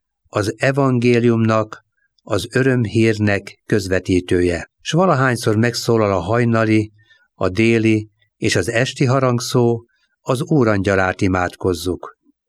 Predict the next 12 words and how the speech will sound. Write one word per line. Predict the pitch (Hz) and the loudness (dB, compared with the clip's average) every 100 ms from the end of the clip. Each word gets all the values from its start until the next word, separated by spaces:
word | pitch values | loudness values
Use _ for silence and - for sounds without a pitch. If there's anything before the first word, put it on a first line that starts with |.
| _ | _
Mindannyiszor | - 110 147 143 139 131 120 131 117 120 - _ _ _ | -2 0 2 2 2 2 0 0 0 -2 -8 _ _ _
Gábor | 107 113 123 123 123 127 | -4 -2 0 0 0 0
angyal | - 117 107 110 104 | -2 -2 0 0 -2
szavait | - 117 110 101 90 | -2 -2 0 -2 -2
ismételve | - 127 - 123 113 113 107 104 104 104 - _ | -4 -4 0 0 0 0 0 0 -2 -4 -12 _
köszöntjük | 147 160 156 143 131 - 120 123 - _ _ | -2 0 2 2 0 2 0 0 -12 _ _
mi | - 110 | -2 0
is | 113 113 - - | 2 2 0 -2
Isten | 139 143 - 120 110 | -2 -2 0 -2 0
fiának | - 110 101 92 87 | 0 0 2 -2 -4
édesanyját, | - 123 120 117 - 110 101 101 92 - - | -2 0 0 0 0 0 0 0 -2 -6 -6
Máriát. | 101 98 92 95 92 85 80 - | -2 -2 -2 -2 -2 -4 -8 -18